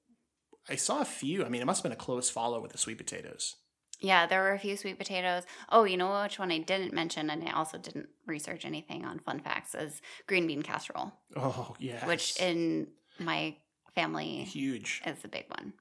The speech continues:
Speaker 1: Yes, Aunt Irene's green bean casserole.
Speaker 2: Yes. So
Speaker 1: Invented
Speaker 2: good.
Speaker 1: by the Campbell Soup Corporation, I would imagine.
Speaker 2: <laughs> I
Speaker 1: In
Speaker 2: know.
Speaker 1: cahoots with French's Fried Onions.
Speaker 2: Yeah, I don't know what it is about, like, the
Speaker 1: It's three
Speaker 2: green bean.
Speaker 1: ingredients.
Speaker 2: I know. It's
Speaker 1: It's
Speaker 2: so good.
Speaker 1: so easy.
Speaker 2: Delicious.
Speaker 1: Amazing.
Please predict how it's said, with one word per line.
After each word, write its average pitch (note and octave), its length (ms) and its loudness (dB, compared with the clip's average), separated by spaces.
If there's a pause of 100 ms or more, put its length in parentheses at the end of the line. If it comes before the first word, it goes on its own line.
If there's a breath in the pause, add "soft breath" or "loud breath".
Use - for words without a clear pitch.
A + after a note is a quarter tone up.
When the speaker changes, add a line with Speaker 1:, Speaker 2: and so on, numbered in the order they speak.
(140)
Speaker 1:
Yes, A#2 520 -2
Aunt C3+ 160 -4
Irene's C3+ 580 0
green B2 220 -6
bean B2 160 -4
casserole. A#2 680 -4 (280)
Speaker 2:
Yes. - 140 -10 (840)
So - 60 -4
Speaker 1:
Invented C#3 360 2
Speaker 2:
good. - 20 0
Speaker 1:
by C3 100 2
the A#2+ 80 -2
Campbell B2 340 0
Soup A#2+ 280 0
Corporation, A#2 560 -2
I A2+ 80 -6
would A2 80 -6
imagine. A2 420 -10 (160)
Speaker 2:
<laughs> - 120 -6 (120)
I D3+ 40 6
Speaker 1:
In D3+ 60 4
Speaker 2:
know. D3 60 4
Speaker 1:
cahoots D#3 380 6
with C#3 140 4
French's C#3 380 4
Fried B2+ 280 4
Onions. B2 560 0
Speaker 2:
Yeah, G#3 500 8
I - 140 -4
don't F#3 100 -6
know E3+ 60 -2
what E3 120 -4
it - 120 -2
is E3 160 -6
about, D3+ 400 -4
like, D3+ 220 -10
the C#3+ 340 -6
Speaker 1:
It's - 160 2
three A3+ 180 2
Speaker 2:
green D#4 40 4
bean. - 80 4
Speaker 1:
ingredients. - 600 -2 (100)
Speaker 2:
I E3+ 40 -12
know. G3+ 320 -8 (120)
It's - 120 -10
Speaker 1:
It's E3+ 220 -2
Speaker 2:
so - 100 2
good. F#3+ 80 0
Speaker 1:
so A3 100 0
easy. E3+ 400 -4 (460)
Speaker 2:
Delicious. - 720 -8
Speaker 1:
Amazing. B2 520 0